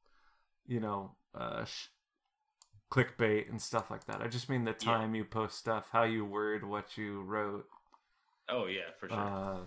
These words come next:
Speaker 1: the preview images, things like this that you may not think about how important it is, but it makes a big difference in how well something's received.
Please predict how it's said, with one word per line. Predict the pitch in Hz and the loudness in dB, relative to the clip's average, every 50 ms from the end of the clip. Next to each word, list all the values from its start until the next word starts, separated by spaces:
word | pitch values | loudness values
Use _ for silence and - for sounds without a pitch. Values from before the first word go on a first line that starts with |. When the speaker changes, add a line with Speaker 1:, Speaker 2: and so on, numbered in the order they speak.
| - - | -6 -4
Speaker 1:
the | 113 104 | -4 -4
preview | - - 120 120 113 98 104 107 104 104 110 | 0 4 4 4 6 6 4 2 2 4 2
images, | 110 104 107 104 98 98 107 104 104 101 101 98 - - - - | 2 2 2 0 0 0 0 2 2 2 0 0 -2 -2 2 6
things | - 196 190 165 135 | 8 8 8 10 8
like | 135 113 - - | 8 8 8 6
this | 113 113 110 107 - - - - - | 4 2 2 2 0 -6 -8 -6 0
that | - 123 117 117 - - - - - _ _ _ - _ - - _ - _ _ _ - - - _ _ _ _ - _ _ _ _ _ | 4 6 6 6 4 0 -4 -14 -20 _ _ _ -20 _ -20 -20 _ -20 _ _ _ -20 -20 -20 _ _ _ _ -20 _ _ _ _ _
you | - 135 | 6 8
may | 139 156 156 | 10 12 12
not | 147 143 131 - - | 12 12 12 10 8
think | - - 143 139 135 | 8 8 8 8 8
about | 147 131 123 131 127 123 113 110 | 6 6 10 10 10 10 10 8
how | 117 120 120 117 | 8 8 8 6
important | 113 110 - - 127 123 117 120 123 127 | 2 0 0 0 0 2 0 -2 -4 -2
it | 117 127 | 0 0
is, | 131 131 123 - | 0 0 -2 -4
but | - 117 113 107 104 101 - - - - - - | -2 -2 0 0 0 -2 -4 -8 -14 -18 -12 -6
it | 127 120 110 | -6 -4 -2
makes | 117 117 110 - - | -2 -2 -2 -4 -6
a | 117 | -8
big | 107 - 113 104 - - | -6 -4 -4 -4 -4 -2
difference | - 92 87 - - 113 110 110 - - - | -2 -2 -2 -2 -2 -4 -4 -4 -6 -8 -6
in | - 120 113 113 113 113 110 - - _ - _ 113 | -4 -4 -2 -2 -4 -6 -8 -12 -18 _ -18 _ -2
how | 110 110 110 | 2 2 2
well | 104 104 107 107 110 | 4 4 2 0 0
something's | - - - 110 110 - 104 110 113 | -2 -4 -8 -8 -8 -8 -10 -10 -10
received. | 110 107 - - - 113 110 110 104 - - - | -10 -12 -10 -8 -8 -6 -6 -6 -6 -8 -14 -20